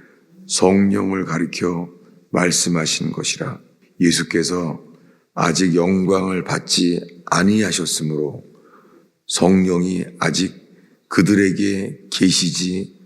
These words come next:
아니하시더라. 아멘. 이 요한복음 칠 장은 명절 끝날, 초막절의 끝날이에요. 초막절의 끝날에 하신 말씀이에요.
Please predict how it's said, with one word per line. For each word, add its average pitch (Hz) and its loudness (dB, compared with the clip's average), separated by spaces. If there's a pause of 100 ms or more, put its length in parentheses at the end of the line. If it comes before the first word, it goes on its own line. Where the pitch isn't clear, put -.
(200)
아니하시더라. 78 -2 (240)
아멘. 135 -6 (880)
이 92 6
요한복음 101 2
칠 90 -2
장은 90 -4 (280)
명절 92 4
끝날, 98 -2 (840)
초막절의 113 2
끝날이에요. 92 0 (480)
초막절의 110 0
끝날에 127 0
하신 92 -2
말씀이에요. 76 -4